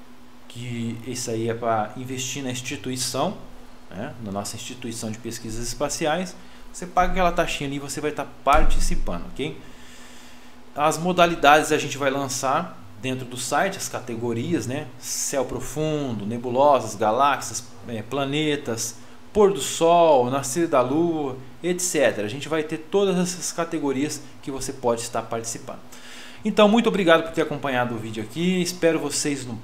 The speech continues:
próximo vídeo, que estarei falando aí sobre o satélite descontrolado que vai atingir a Lua,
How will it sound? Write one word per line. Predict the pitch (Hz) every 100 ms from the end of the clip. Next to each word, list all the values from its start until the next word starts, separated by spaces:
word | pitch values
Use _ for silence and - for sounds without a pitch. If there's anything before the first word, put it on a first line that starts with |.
| -
próximo | 147 165 165 156 123
vídeo, | 131 139
que | 131
estarei | 120 123 120
falando | 123 113 113 110
aí | 104
sobre | - 120 117 113 110 - -
o |
satélite | - 135 127 - 135 147 117 -
descontrolado | - - 139 127 127 117 127 117
que | 113
vai | 104 107
atingir | 107 139 127 107 127
a | 165
Lua, | 170 202 254